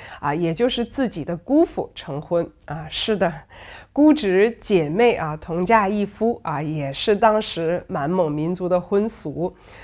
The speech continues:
而女孩子十二三岁就出嫁，也是当时的惯常做法。因此啊，这位十三岁啊，这个还是虚岁哈，这位十三岁的少女嫁给了已经三十四岁的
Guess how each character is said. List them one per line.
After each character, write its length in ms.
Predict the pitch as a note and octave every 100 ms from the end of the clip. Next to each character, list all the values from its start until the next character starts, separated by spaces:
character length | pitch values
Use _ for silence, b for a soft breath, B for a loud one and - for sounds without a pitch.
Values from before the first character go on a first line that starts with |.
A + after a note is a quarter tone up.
| B B
而 160 | A3+ C#4
女 160 | A3+
孩 240 | F3+ E3 G3+
子 140 | A#3
十 160 | - B3
二 120 | A#3+
三 220 | C4 D4+
岁 160 | E4+ B3+
就 160 | B3
出 220 | A#3+ C4
嫁， 280 | B3 D4+ - - -
也 160 | D#3 D3+
是 160 | - F#3+
当 260 | G#3+ A3
时 220 | A#3+ E3+
的 100 | F3
惯 300 | F3+ B3 G3
常 300 | F#3 C#3 C#3
做 180 | C#3+ D3+
法。 240 | C#3+ - - _ B B B B
因 180 | A#3+ B3+
此 160 | -
啊， 200 | D#3+ D3+
这 180 | E3 G#3+
位 180 | F#3 F#3
十 200 | F3+ F#3
三 260 | A3+ A3 A#3+
岁 260 | - F#3+
啊， 120 | - D#3+
这 140 | F3+
个 60 | D#3+
还 140 | D#3
是 200 | F3+ F#3+
虚 240 | F#3+ G#3+
岁 320 | G#3+ - F3+ D#3+
哈， 240 | E3 D#3 B B B
这 140 | - A3
位 120 | G#3
十 220 | G3+ G#3+
三 260 | G#3 C4+ D4
岁 160 | D4+
的 140 | G#3 F#3
少 260 | - G3+
女 220 | E3+ D3+ - B B
嫁 240 | - B3
给 180 | G3 D#3
了 280 | C#3+ E3 - _ -
已 200 | F3+ D3
经 380 | G3+ A3 A#3
三 280 | - - A3
十 180 | A3+ G#3+
四 320 | G#3 - A3+
岁 240 | F#3+ G3+
的 120 | D#3+